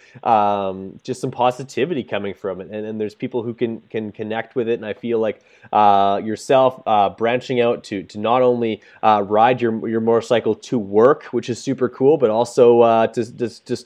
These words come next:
strip the, uh, the street legal side of things off of it, head out onto the trails, even win some of these off-road races, which I'm sure was way outside your comfort zone, uh, and all, all something that uh, Husqvarna has helped you do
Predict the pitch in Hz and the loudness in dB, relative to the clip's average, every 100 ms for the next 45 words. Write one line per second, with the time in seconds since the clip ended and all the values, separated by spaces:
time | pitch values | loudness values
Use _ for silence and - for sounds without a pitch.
0 | _ - - 151 151 - 139 135 139 131 | _ -20 0 4 4 4 2 6 6 6
1 | 127 117 - 139 139 135 120 - 127 123 | 6 2 0 -2 2 2 2 4 4 4
2 | 127 120 123 135 135 127 127 - - - | 2 4 4 4 4 4 4 -2 -20 0
3 | 147 143 131 131 117 104 92 - 135 151 | 6 8 10 8 6 2 0 0 6 10
4 | 156 139 135 107 101 101 131 147 135 127 | 10 8 4 -4 -4 6 6 6 0 0
5 | 107 - 127 135 143 127 123 127 135 113 | -2 2 2 4 4 4 6 4 2 -2
6 | 107 98 - 135 113 90 117 139 110 - | -2 -4 0 2 2 2 2 4 2 2
7 | 110 107 - - - 113 127 123 - 143 | 0 0 -6 -20 -2 8 10 8 4 0
8 | 135 123 110 127 127 135 135 131 123 113 | 4 2 2 4 6 4 2 0 4 4
9 | 110 123 107 127 120 123 123 - 123 123 | 4 2 4 4 4 6 4 2 0 0
10 | 123 120 113 - 120 123 - - 135 135 | 2 2 2 0 0 0 -2 0 4 2
11 | 110 139 135 - 127 113 160 139 | 2 0 0 -2 -6 -2 0 0